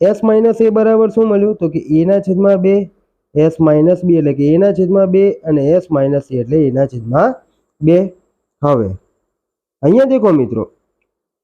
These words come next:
તો છેદ અંશ કેટલી વાર થાય છે? તો અહીંયા ફરીથી લખીએ. અંશમાં શું જોજો છે? એ, સોરી, ત્રણ ગુણ્યા એ એટલે શું થયું? એ નો સ્ક્વેર ગુણ્યા એ નો સ્ક્વેર. બરોબર? ભાગ્યા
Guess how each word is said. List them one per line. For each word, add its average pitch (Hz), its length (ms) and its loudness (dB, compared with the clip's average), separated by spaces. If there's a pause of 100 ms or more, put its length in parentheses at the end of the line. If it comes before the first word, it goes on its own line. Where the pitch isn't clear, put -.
(400)
તો 151 220 0
છેદ 180 360 0 (600)
અંશ 226 320 -2
કેટલી 247 300 0
વાર 214 120 0
થાય 190 160 0
છે? 190 220 0
તો 196 160 -8
અહીંયા 190 280 0
ફરીથી 170 400 0
લખીએ. 107 340 -8 (360)
અંશમાં 196 440 0
શું 233 160 0
જોજો 214 240 0
છે? 208 140 0 (180)
એ, 151 60 2 (560)
સોરી, 160 280 0
ત્રણ 170 220 2 (200)
ગુણ્યા 151 420 0 (540)
એ 214 120 2 (140)
એટલે 214 220 0
શું 226 140 -2
થયું? 208 220 0 (140)
એ 165 140 2
નો 202 140 2
સ્ક્વેર 208 400 -2
ગુણ્યા 160 520 0 (220)
એ 156 120 2
નો 180 140 2
સ્ક્વેર. 175 340 0 (1120)
બરોબર? 160 340 2 (600)
ભાગ્યા 151 800 0